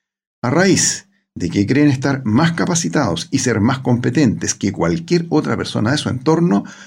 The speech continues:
muestran la tendencia a opacar a sus colegas de trabajo, amigos y o compañeros de curso, abarcando diversas actividades, tareas o labores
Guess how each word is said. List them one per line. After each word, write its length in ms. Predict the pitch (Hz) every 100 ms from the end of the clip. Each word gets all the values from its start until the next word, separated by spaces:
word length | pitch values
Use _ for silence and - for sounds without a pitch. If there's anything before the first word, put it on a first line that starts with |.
| _
muestran 560 | 98 123 175 165 104 95
la 120 | 92
tendencia 680 | 76 76 85 127 131 - -
a 200 | 113 -
opacar 640 | 123 104 101 98 - 170 -
a 80 | 104
sus 180 | 101 -
colegas 400 | - 87 90 82
de 80 | 87
trabajo, 600 | - 104 151 131 151 151 - -
amigos 500 | 120 110 139 135 143 -
y 80 | 107
o 80 | 101
compañeros 560 | 101 90 95 101 98
de 80 | 135
curso, 480 | 143 175 170 185 196 - - -
abarcando 640 | 120 127 131 170 156 139
diversas 680 | 135 127 156 233 233 202 -
actividades, 760 | 156 147 - 120 113 120 101 -
tareas 360 | 95 107 107 -
o 140 | 104
labores 540 | 85 95 170 196 208